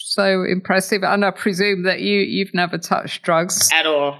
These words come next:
Speaker 1: I mean, obviously, alcohol's a drug, but the other ones,
Speaker 2: Yeah.
Speaker 1: yeah.
Speaker 2: No.
Speaker 1: Yeah. Well, you know, good on you, because so many people with that kind of background, they,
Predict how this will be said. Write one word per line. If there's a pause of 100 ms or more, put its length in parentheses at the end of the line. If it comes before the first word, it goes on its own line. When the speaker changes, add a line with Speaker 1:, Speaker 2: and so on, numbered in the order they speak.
(180)
Speaker 1:
I
mean,
obviously,
alcohol's
a
drug,
but
the
other
ones,
Speaker 2:
Yeah.
Speaker 1:
yeah.
Speaker 2:
No. (100)
Speaker 1:
Yeah. (360)
Well, (100)
you
know,
good
on
you,
because
so
many
people
with
that
kind
of
background,
they,